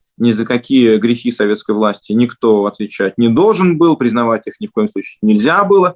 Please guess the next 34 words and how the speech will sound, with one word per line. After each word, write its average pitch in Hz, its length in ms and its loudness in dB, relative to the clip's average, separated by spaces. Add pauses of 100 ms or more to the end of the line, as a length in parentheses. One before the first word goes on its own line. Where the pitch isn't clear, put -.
потому 151 240 -2
что 147 140 -6
на 135 120 0
этом 139 220 -2
зиждилась 143 480 -2
как 110 180 -4
бы 107 140 -2
вот 101 100 -2
эта 120 200 -4
легитимность, 110 720 -4
сомнительная 143 680 2
достаточно, 113 800 -4
наследников, 117 920 -4
а, 98 220 -6
прежнего, 110 720 -8
а, 98 160 -20
Комитета 107 300 -6
государственной 113 400 -8
безопасности, - 760 -8
которым 113 500 0
всё 139 180 -2
ещё 120 240 0
нравилось 120 440 0
очень 107 180 -10
представлять 110 420 -2
себя - 240 -6
рыцарями, 127 460 -2
но 117 100 -4
которые 139 360 -4
в - 40 -20
бо-, 123 200 -2
гораздо 117 340 -2
большей 113 280 -8
степени, 175 460 -6